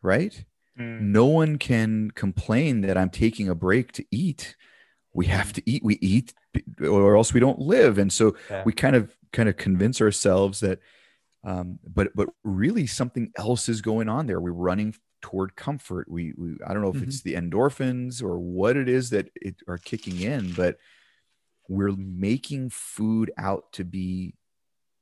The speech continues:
Speaker 1: s-, so it's not always how much we eat, but why we're eating,
Speaker 2: Mm-hmm.
Speaker 1: right?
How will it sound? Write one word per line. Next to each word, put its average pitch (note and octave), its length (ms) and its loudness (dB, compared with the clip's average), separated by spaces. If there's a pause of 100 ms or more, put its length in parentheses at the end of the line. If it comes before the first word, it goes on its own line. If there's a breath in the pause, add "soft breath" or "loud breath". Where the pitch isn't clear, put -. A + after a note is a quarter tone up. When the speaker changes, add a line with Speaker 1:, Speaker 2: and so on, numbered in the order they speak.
Speaker 1:
s-, - 300 -8
so - 180 0 (540)
it's - 200 -4
not A#2+ 260 0
always A#2+ 640 2 (520)
how A#2+ 340 0
much A#2+ 440 -2
we G#2+ 180 -6
eat, E2+ 460 -10 (640)
but G2+ 200 0
why G2 600 0
we're F2+ 260 -2
eating, - 400 -12 (520)
Speaker 2:
Mm-hmm. B2 260 -4 (580)
Speaker 1:
right? A2+ 220 -4